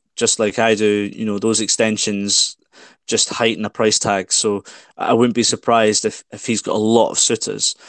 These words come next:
Um, someone else from Motherwell, Jake Hasty, twenty years old. He's kinda came through the ranks with Turnbull. What an exciting player this guy is.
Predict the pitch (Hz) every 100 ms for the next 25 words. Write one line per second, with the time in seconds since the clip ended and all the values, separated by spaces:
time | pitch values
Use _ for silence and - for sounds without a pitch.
0 | - _ - 110 107 104 104 - _ _
1 | _ _ _ - - 120 117 120 - 120
2 | 117 107 98 - 117 - - 127 - 101
3 | 90 - 120 117 - 113 104 120 113 104
4 | 104 - 104 - 117 110 - 110 107 113
5 | 110 - - 113 - - _ - - _
6 | - 113 113 104 95 - - _ - 117
7 | 117 85 120 110 117 110 110 104 113 -
8 | 101 95 95 90